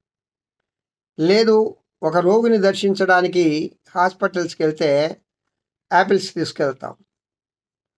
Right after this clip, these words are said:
లేదు, ఏదైనా పండ్లు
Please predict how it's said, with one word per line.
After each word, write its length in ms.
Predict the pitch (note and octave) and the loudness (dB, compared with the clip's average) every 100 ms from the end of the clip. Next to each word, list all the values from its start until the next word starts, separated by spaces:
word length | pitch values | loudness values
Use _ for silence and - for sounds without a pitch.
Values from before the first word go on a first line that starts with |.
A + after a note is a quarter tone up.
| _ _ _ _ _ - | _ _ _ _ _ -2
లేదు, 580 | E3 G3 G#3+ A3+ A#3 - _ _ _ _ - | 2 4 4 2 0 -4 _ _ _ _ -2
ఏదైనా 320 | E3+ G3 G#3 | 0 2 0
పండ్లు 600 | G3+ G3 A3+ A#3 F#3 B2+ | 0 0 2 2 0 -2